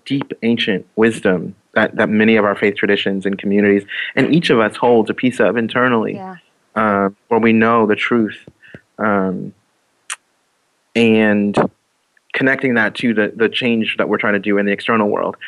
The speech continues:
Speaker 1: that personal transformation with that social transformation. Um,
Speaker 2: Yeah.
Speaker 1: and so the Ignite Institute has been about that work now for the last two years. Um,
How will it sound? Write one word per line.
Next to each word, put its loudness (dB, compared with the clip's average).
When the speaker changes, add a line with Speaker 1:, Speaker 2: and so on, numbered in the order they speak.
Speaker 1:
that -4
personal 0
transformation -4
with -2
that 0
social -2
transformation. -8
Um, 2
Speaker 2:
Yeah. 4
Speaker 1:
and 0
so 4
the 2
Ignite 2
Institute -4
has -4
been 0
about 0
that -2
work 2
now 0
for -2
the 2
last 2
two -4
years. 0
Um, 2